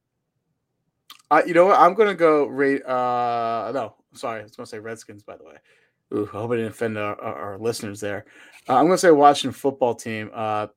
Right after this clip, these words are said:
if you look the last three weeks, the Raiders defense have ranked thirty-two on, like, almost every category there is when it comes to, you know, ranking a defense.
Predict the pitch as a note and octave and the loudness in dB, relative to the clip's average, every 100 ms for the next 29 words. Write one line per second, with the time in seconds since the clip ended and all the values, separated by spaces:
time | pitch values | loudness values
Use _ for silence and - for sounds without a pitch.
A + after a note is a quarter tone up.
0 | _ _ C3 C#3+ E3 D#3+ D3+ C#3+ - C3+ | _ _ -10 -2 -2 2 2 2 -2 -4
1 | B2+ D#3 - - - C3 A#2+ C3 C#3+ B2+ | 0 -2 -4 -14 -14 -10 -4 -4 -4 -8
2 | - B2 B2+ F3+ G3 - B2+ A#2 B2 B2 | -10 -10 -4 -4 -4 -14 -16 -10 -6 -6
3 | A#2 _ _ _ B2+ B2+ A#2+ - C3 A#2+ | -8 _ _ _ -8 -8 -10 -8 -6 -6
4 | G#2+ - A2 A2 G#2+ A2 A2 G#2 - - | -8 -10 -12 -10 -12 -12 -12 -12 -14 -8
5 | A#2+ A#2+ A2+ A2+ _ _ _ _ _ _ | -6 -4 -6 -12 _ _ _ _ _ _
6 | _ - A#2+ A2+ A2 G#2+ G#2 G#2 G#2+ G2+ | _ -6 -4 -2 -4 -4 -6 -6 -6 -8
7 | - - G#2 A2 G2+ G#2+ G2+ - - A2+ | -12 -14 -12 -12 -12 -10 -10 -12 -14 -12
8 | G#2 F2 _ D#3+ A2+ A2 G#2+ G#2+ A2+ G#2 | -12 -14 _ _ -10 -8 -12 -12 -14 -14
9 | G2 F2+ - - | -16 -18 -20 -20